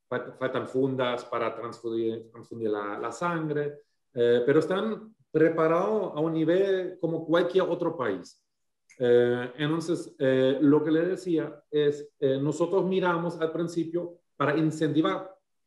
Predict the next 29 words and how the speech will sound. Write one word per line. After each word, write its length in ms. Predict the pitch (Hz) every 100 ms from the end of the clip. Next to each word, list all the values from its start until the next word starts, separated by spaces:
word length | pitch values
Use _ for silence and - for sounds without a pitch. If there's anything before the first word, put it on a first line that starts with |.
| _
qué 140 | 190 196
podemos 340 | 214 208 175
hacer 260 | 170 190 190
para 220 | 160 151
que 100 | 156
el 240 | 143 143
dominicano 580 | 151 151 147 143 214 190
done. 360 | 147 185 143 - - _ _ _ -
Entonces 260 | 151 156
yo 140 | 160 180
decía, 500 | - 156 107 - - -
bueno, 160 | 143
hay 80 | 180
dos 160 | 196 202
vertientes. 640 | 190 190 202 135 107 - -
Yo, 400 | 127 180 214 196
por 140 | 190
ejemplo, 500 | 170 175 - 170 -
yo 100 | 147
voy 320 | 180 202 190 180 -
a, 180 | 147 143 147
a 140 | 147
la 160 | 151 147
Cruz 200 | 196 190
Roja 380 | 196 190 196 - _ _ _ _ - -
y, 300 | 127 131 147
y 60 | 139
quiero 240 | 151 180
donar, 460 | 196 190 180 180